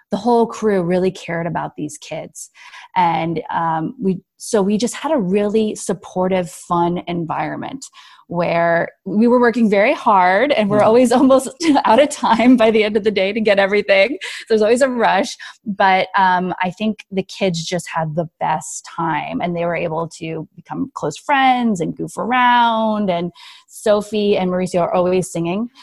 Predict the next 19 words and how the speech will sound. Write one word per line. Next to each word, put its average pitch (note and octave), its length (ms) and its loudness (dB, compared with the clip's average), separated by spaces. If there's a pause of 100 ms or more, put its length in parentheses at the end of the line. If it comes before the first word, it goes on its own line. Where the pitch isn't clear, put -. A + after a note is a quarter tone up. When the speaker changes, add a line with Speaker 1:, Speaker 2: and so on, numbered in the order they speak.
(100)
Speaker 1:
So - 120 -2
they F#3 220 2
just, F#3+ 180 -4
like, G#3 180 0
break F3+ 240 -2
into G3 260 0
song F3 380 0
together F3+ 380 -2
on E3+ 220 -4
set, D#3+ 300 -4
which - 180 -8
is D#3+ 80 -12
the E3+ 100 -12
cutest. E3 800 -8 (400)
Um, F3+ 580 2
and G3 160 2
then G#3+ 220 2
the G3+ 80 0
dog, F3+ 260 0